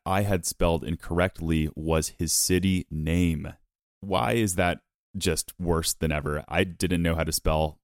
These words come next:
the city name just easily. It'd be something that I have to pay attention to and look up. But from his perspective, he should know easily how to spell his city name, his own city name. And so sending it to a prospective employer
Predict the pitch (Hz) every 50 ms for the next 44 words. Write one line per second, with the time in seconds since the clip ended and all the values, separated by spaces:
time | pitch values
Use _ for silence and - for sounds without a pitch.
0 | _ _ - 92 85 - 90 80 82 82 80 80 78 78 78 78 78 78 78 -
1 | - - 101 104 104 95 98 87 92 92 90 90 85 80 - 90 87 - - 90
2 | 82 - 90 80 76 78 78 78 78 - 82 76 73 - _ - 87 80 78 -
3 | 82 78 78 85 76 - - 80 78 78 82 82 - 85 82 85 - _ _ _
4 | _ _ _ - 101 92 - 98 90 85 - 139 147 - - 107 90 - - 92
5 | 87 87 - - 85 80 78 - - - 127 131 127 - - 123 131 135 113 107
6 | 101 104 104 101 95 92 101 110 110 104 110 101 92 90 87 - - 87 - -
7 | 90 - - - - 90 87 87 85 82 80 - _ _ _ _ _ - - 95
8 | 85 78 - - - - - - 104 98 95 95 90 87 - 90 98 95 95 87
9 | 82 87 85 92 90 90 87 - 92 87 87 87 87 90 90 87 82 82 80 82
10 | - - 82 80 80 - - 104 110 123 123 113 104 95 - - - _ - -
11 | - - 90 90 87 80 73 - - - 80 78 - - 82 80 - - 85 78
12 | 78 73 73 - - 143 170 180 143 113 98 92 90